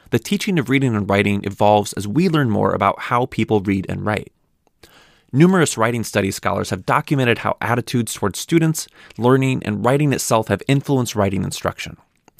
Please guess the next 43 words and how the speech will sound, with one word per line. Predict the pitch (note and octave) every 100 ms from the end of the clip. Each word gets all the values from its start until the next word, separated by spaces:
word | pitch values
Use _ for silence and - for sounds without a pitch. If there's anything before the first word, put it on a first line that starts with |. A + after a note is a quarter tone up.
| - - - _
They | B2+
include | C3 - A#2+ G#2+
Sharon | - A#2 G#2
Crowley, | - B2 C#3+ G3+ B3
whose | A2+ G#2+
Composition | - C#3+ B2+ A#2+ B2+ A2
in |
the | A2
University | A2+ A2 A2 C3 D#3+ D#3+
offers | B2 C3+ B2+
an | B2 -
excellent | D3+ - D3+ C#3+
overview | C#3+ D#3 D3 G#2+ G2+
of | G#2
the | G#2
political | B2 B2 D#3 E3+ D3+
implications | C3+ B2+ - D#3+ - G#2+ G#2+ -
of | G#2+
literacy | B2 A#2+ A2+ A#2
instruction. | G#2+ G#2 C#3+ C#3+ - - _ _ _ - - - -
The | -
Council | - D3 D3 D3+
of | A2
Writing | B2 B2+ A#2+
Program | C3 B2 A2+
Administrators, | G#2+ G#2 - G2+ G2+ C3+ -
the | G2+
National | G#2 A2 A2
Council | A2 - A#2 -
of | -
Teachers | - A#2 G#2+
of | G2 -
English, | F3 F3
and | B2 A#2+
National | C#3+ - D#3+
Writing | B2+ B2+ C3
Project's | - B2 A#2+ -
Framework | - - D3 C#3+ C#3+ -
for | B2
Success | A2+ - - D3+ -
in | G#2+
Post-Secondary | - B2+ - A#2+ - A#2 A2
Writing | G2+ A#2+ D#3 F3